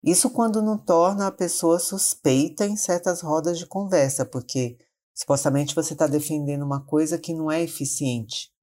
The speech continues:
porque o poder da violência como método seria muito maior e o máximo que você conseguiria com a não violência seria facilitar as coisas pro seu oponente, digamos. Pra entrar no mérito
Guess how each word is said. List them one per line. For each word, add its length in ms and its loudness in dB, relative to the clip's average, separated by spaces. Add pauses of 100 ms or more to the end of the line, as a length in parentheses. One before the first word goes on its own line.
(100)
porque 220 -6
o 80 2
poder 300 0
da 80 4
violência 560 0
como 340 -2
método 480 -2
seria 400 0
muito 840 0
maior 760 2
e 140 4
o 40 2
máximo 600 -2
que 100 -6
você 240 -2
conseguiria 640 -2
com 120 -8
a 40 -4
não 160 -2
violência 560 -2
seria 300 2
facilitar 580 -2
as 140 -2
coisas 400 -2
pro 160 -8
seu 220 0
oponente, 720 -2 (160)
digamos. 640 2 (460)
Pra 160 4
entrar 400 2
no 100 0
mérito 680 0